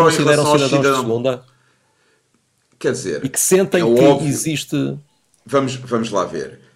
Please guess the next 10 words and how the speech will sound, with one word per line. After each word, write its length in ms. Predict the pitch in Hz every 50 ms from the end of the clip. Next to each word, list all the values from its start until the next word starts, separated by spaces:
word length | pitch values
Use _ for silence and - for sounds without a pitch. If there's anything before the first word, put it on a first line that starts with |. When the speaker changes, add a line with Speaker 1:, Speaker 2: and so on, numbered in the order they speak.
| _ _
Speaker 2:
É 100 | - 90
óbvio 800 | 101 101 101 101 98 101 101 98 95 101 104 113 110 107 - - - _ _
que 680 | - - - 113 107 104 107 107 117 123 127 - - - - - - _ _ _ _ _ _ _ _ -
n-, 120 | - -
n-, 200 | 95 92 90 - _ _ _ _ _ _ -
não 280 | 95 104 110 107 117
é 160 | 120 123 120 113
igual 640 | 107 107 101 - 92 92 98 98 92 95 101 110 113 127 131 127 - -
ser 300 | - - - - 120 101
um 300 | 101 101 101 - - -